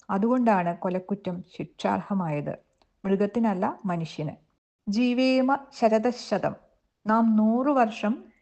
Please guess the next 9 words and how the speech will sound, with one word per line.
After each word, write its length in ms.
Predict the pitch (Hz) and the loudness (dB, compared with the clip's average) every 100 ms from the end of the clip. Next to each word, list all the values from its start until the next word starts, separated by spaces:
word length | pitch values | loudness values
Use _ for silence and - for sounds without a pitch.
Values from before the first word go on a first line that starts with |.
| - 214 | -6 0
ജീവിച്ചിരിക്കട്ടെ, 840 | 233 226 220 214 208 190 180 156 - - | 2 2 -2 -4 -2 -4 -4 -6 -8 -4
ഈ 100 | 220 | -4
പ്രാർത്ഥന 640 | 220 214 202 202 233 247 - - _ _ - | 0 0 0 0 0 0 -4 -20 _ _ 2
പ്രായോഗികമാക്കിയിരുന്നവരായിരുന്നത്രേ 2250 | 202 202 226 240 247 262 233 208 214 - 240 233 240 240 226 190 208 226 214 196 190 180 | 4 6 4 2 2 2 2 2 0 -2 0 2 2 2 2 2 2 4 2 0 -2 -4
പൗരാണികർ. 720 | - 180 175 180 180 165 147 - _ _ _ - 202 | -2 -2 0 0 0 -2 -4 -8 _ _ _ -4 2
അതുകൊണ്ട് 400 | 214 226 220 214 | 4 4 4 4
അവരെ 460 | 196 214 185 - _ _ _ _ | 4 2 0 -4 _ _ _ _
പുരുഷായുഷ 680 | 226 220 214 220 214 220 220 | 2 2 2 4 4 2 0
ജീവികൾ 580 | 214 202 202 208 196 | 0 2 2 2 2